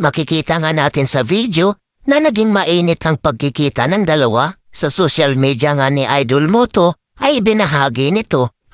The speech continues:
ang muling paghaharap nila ni Cherry White. "Nagkasagutan sa event? Bakit nga ba?"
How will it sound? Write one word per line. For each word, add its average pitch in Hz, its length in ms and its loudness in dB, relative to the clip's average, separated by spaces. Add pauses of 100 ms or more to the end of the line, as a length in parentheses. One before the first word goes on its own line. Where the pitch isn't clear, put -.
ang 285 160 2
muling 240 240 0
paghaharap 135 720 0
nila 147 400 0 (160)
ni 208 160 2
Cherry 147 320 0
White. - 560 -4
"Nagkasagutan 131 960 0
sa 107 160 0
event? 147 400 0 (320)
Bakit 185 480 -2
nga 107 160 2
ba?" 147 240 -2